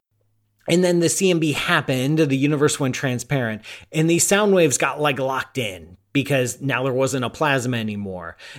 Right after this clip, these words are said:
And, you know, sound waves are density waves. So there's regions of higher density, regions of lower density.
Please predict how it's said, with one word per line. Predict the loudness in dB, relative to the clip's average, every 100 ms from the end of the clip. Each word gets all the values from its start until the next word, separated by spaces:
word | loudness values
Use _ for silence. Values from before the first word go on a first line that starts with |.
| -6
And, | 0 2 0
you | 0 2
know, | 4
sound | 4 4 6
waves | 6 6
are | 2
density | 2 2 2 4
waves. | 4 4
So | 2
there's | 4 2 2
regions | -2 -2 -4
of | -4
higher | 2 4 4
density, | 2 0 -2
regions | -2 -4 -6 -8
of | -6
lower | -2 0 0
density. | -2 -2 -4